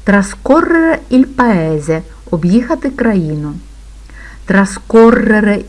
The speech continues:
i limiti della decenza — це значить перейти межі пристойності.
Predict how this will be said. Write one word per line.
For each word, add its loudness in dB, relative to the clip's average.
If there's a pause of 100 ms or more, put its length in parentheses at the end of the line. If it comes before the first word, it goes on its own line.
i 2
limiti 4
della 0
decenza — -4 (540)
це -2
значить 0
перейти 0 (220)
межі 0
пристойності. -6